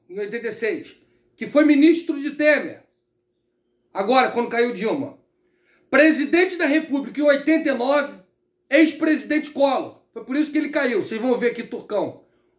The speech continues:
O Tio Sam. Complexo Tio Sam, República dos Estados Unidos e os democratas também, porque joga no grupo Bilderberg.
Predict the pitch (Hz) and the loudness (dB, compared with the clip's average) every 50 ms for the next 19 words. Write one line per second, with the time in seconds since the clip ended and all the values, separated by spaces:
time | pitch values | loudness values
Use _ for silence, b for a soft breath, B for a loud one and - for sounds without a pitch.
0 | _ _ - 165 - - - 269 277 269 - - - 247 214 147 - - - _ | _ _ -16 -16 -12 0 2 4 4 4 0 -2 -2 -2 -2 -2 -4 -8 -18 _
1 | _ _ _ _ _ _ _ 220 233 - - 285 311 320 311 - - 294 - - | _ _ _ _ _ _ _ -6 -6 -4 -2 0 2 2 0 -2 -6 -10 -4 -2
2 | 302 277 - - - 240 190 196 226 - - 302 311 311 302 - - 262 240 240 | -2 -2 -2 -6 -6 -6 -4 -4 -6 -6 -2 -2 -2 -2 -2 -4 -4 -4 -4 -6
3 | 226 226 214 - - 240 247 254 196 190 196 202 220 254 277 269 - - _ b | -8 -12 -14 -12 -8 -6 -6 -6 -6 -8 -12 -10 -6 -6 -6 -6 -8 -14 _ b
4 | b b b b b b 240 262 269 - - 262 262 269 269 262 254 233 247 254 | b b b b b b 0 0 0 2 2 2 2 2 2 0 0 -2 -2 -2
5 | 247 247 - - 240 226 208 214 240 190 - - - - 226 175 214 214 214 226 | -2 -4 -6 -6 -6 -4 -2 -4 -6 -6 -8 -12 -12 -10 -8 -8 -8 -6 -6 -8
6 | 220 202 175 - - - - 185 180 220 196 208 185 160 139 - - - - _ | -8 -8 -8 -8 -8 -8 -8 -10 -6 -2 -2 -2 -2 -2 -6 -10 -12 -14 -20 _